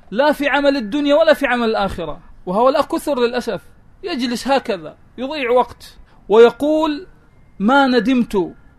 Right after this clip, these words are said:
على شيء إلا على يوم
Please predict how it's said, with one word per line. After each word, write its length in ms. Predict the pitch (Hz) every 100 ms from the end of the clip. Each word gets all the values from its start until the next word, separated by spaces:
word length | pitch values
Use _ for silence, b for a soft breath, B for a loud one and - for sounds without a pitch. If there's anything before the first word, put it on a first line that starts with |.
| -
على 420 | 175 247 247 226
شيء 500 | - 240 269 269 269 - - _ 233
إلا 520 | 254 233 214 202 196
على 680 | 175 220 233 208 185 175 - -
يوم 960 | 185 233 240 226 226 220 254 254 247